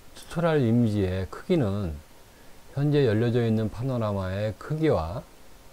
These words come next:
추출할 화각에 따라서 크기가 달라집니다. 만약에 화각이 더 커지면, 에, 이 위드값과 하이값도, 어, 마찬가지로 커져야 되는 거고요.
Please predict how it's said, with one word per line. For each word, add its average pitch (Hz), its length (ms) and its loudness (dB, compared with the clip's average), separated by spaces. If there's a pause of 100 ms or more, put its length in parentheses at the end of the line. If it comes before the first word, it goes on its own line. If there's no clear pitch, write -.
(920)
추출할 160 600 0
화각에 147 1160 -2
따라서 101 580 -2 (480)
크기가 131 320 -2
달라집니다. 82 680 -4 (1120)
만약에 131 340 2
화각이 156 480 0
더 98 100 -2
커지면, 104 680 -2 (960)
에, 87 300 -8
이 123 280 2
위드값과 127 960 0
하이값도, 123 960 -2
어, 87 400 -6
마찬가지로 101 480 -2
커져야 135 380 -2
되는 87 200 -4
거고요. 82 460 -8